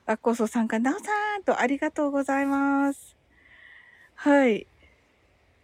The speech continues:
それでは、マインドフルネスして終わっていきたいなと思います。はい。あのね、皆様、出入り自由ですので、はい。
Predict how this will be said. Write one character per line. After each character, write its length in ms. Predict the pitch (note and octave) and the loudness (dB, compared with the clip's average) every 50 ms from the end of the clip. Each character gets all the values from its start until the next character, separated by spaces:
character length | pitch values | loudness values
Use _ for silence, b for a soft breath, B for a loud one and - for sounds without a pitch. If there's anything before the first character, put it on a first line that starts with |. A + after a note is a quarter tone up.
| _ _ _ _ _ _ _ _ _ _ _ _ _ _ _ _ _ _ _ _ _ _ _ _ - | _ _ _ _ _ _ _ _ _ _ _ _ _ _ _ _ _ _ _ _ _ _ _ _ -6
そ 160 | - A3 A#3 | 0 0 2
れ 120 | A#3+ B3+ | 4 4
で 140 | A3+ C4+ C4+ | 4 4 2
は、 220 | B3+ A#3 G#3+ - - | 4 4 2 0 0
マ 140 | A#3 A#3+ C4+ | 0 2 4
イ 60 | C#4+ | 4
ン 40 | C4+ | 4
ド 100 | C#4+ D4+ | 4 2
フ 140 | D4 - E4 | 0 0 0
ル 120 | D#4 D4+ | 0 2
ネ 160 | C#4 C4+ C#4+ D4 | 2 2 2 0
ス 200 | - - B3+ B3 | 0 -2 -6 -4
し 200 | - - - - | -4 -6 -8 -6
て 200 | - F4 F4 - _ - | -4 -4 -4 -4 _ -4
終 120 | - G#3 | -4 -2
わ 120 | G#3+ G#3+ - | -2 -2 -4
っ 20 | |
て 100 | - G3+ | -4 -6
い 40 | F#3+ | -6
き 80 | - - | -8 -8
た 160 | - A#3 A3+ | -6 -4 -2
い 60 | A3+ | -2
な 160 | A3 A#3+ C4+ | 0 0 -2
と 240 | C#4+ - C#4+ C4+ - - | -2 0 0 -2 0 -2
思 280 | A3+ A3 A3 A3 A3 G#3+ | -2 -2 0 0 0 0
い 120 | G#3+ G#3 | -2 -2
ま 440 | G#3 A3+ A#3 A#3 A#3+ B3 B3+ B3+ C#4 | 0 0 0 2 2 2 0 0 -2
す。 140 | - - _ _ _ B B B B B B B B B B B | -4 -10 _ _ _ B B B B B B B B B B B
は 280 | - - D#4 D#4 D4 | -4 0 2 4 4
い。 180 | B3+ G#3 - - _ B B B B B B | 4 2 0 -4 _ B B B B B B
あ 100 | - A#3 | 0 2
の 400 | A3+ A3 A3 G#3+ G#3 G#3 G#3 G#3+ | 2 4 2 2 2 2 2 2
ね、 140 | A3 A#3 A#3 G#3+ G#3+ - | 2 2 2 0 0 0
皆 220 | B3+ B3+ C4+ C#4+ | 0 0 2 2
様、 240 | - A#3 G#3+ F#3 - - | 2 2 0 0 -2 -2
出 180 | A3 C4 C4+ B3+ | 0 2 2 2
入 100 | A3 A#3 | 2 2
り 60 | G#3+ | 0
自 180 | A3 - A#3+ | 0 0 0
由 180 | A#3+ B3 B3 A#3+ | 2 2 4 4
で 120 | A3+ A3+ | 4 2
す 160 | A#3+ - - A#3 | 2 0 -2 0
の 160 | A3+ A3+ A3 | 0 2 2
で、 180 | A3 G#3 - _ B B B A#3 A3+ B B | 2 0 0 _ B B B -16 -16 B B
は 220 | B - C4+ C4 C4 | B -2 0 0 0
い。 120 | - - | 0 -2